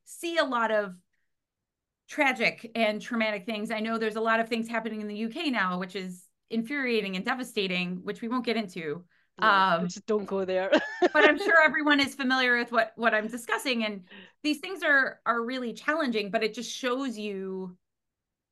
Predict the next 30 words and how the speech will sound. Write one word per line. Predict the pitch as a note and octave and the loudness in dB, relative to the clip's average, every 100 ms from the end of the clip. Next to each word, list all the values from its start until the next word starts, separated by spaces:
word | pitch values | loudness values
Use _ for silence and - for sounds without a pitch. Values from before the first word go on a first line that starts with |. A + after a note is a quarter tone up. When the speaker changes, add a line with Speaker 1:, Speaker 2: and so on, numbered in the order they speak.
| _ _ | _ _
Speaker 1:
the | G#3 F#3 | -4 -2
huge | A3+ - B3+ C4 F3+ | -2 -4 -2 0 -2
lapse | G#3 A3 G#3 - - | -2 0 0 -2 -8
in | G#3 | -8
understanding | G3 G#3 G3 F#3+ F#3 F#3+ G3 F#3 F3 F3 F3+ - _ _ - | -6 -4 -4 -4 -4 -2 -2 -2 -4 -4 -8 -14 _ _ -4
things. | D4 A#3+ A3 G#3+ | -2 0 -2 -4
So | B3 G#3 F#3+ _ _ _ _ _ _ _ _ _ - | -2 -2 -4 _ _ _ _ _ _ _ _ _ -4
yeah, | A#3+ A3 F#3 | 2 6 6
I | A3 A#3 | 4 2
think | C#4+ C4 | -2 -2
making, | A#3 B3 C4 C4+ B3 A3+ | 0 -2 0 0 0 -4
beha-, | A#3 A3 A3+ F#3+ | -4 -2 -2 -6
teaching | - D4 D4+ D4+ | -2 -2 2 2
it | D4 | 4
in | B3+ B3 | 2 0
a | |
way, | A3+ A#3 A3+ A3 | 0 2 0 0
making | G#3+ A3+ A#3+ A3+ | -4 -4 -4 -4
it | G#3 | -6
accessible | F#3 G#3+ G3 G#3+ G3 F#3+ F#3 | -8 -10 -8 -8 -6 -6 -8
to | - - | -12 -2
everyone | G#3+ G3+ G3+ G3 F#3+ F#3 | 0 0 -4 -4 -2 -2
in | F3+ G3 | -2 -4
a | |
way | F#3 F#3 | -4 -4
that, | F3+ F3+ - | -6 -8 -10
'cause | C4 - _ _ _ _ - | -12 -12 _ _ _ _ -6
people | F#4 F#4+ C4 | -4 -4 -6
love | G#3+ A3+ G#3+ F3+ | -6 -6 -6 -8
animals, | G#3+ G#3+ G3 F3+ E3+ - - | -8 -4 -2 -2 -4 -10 -20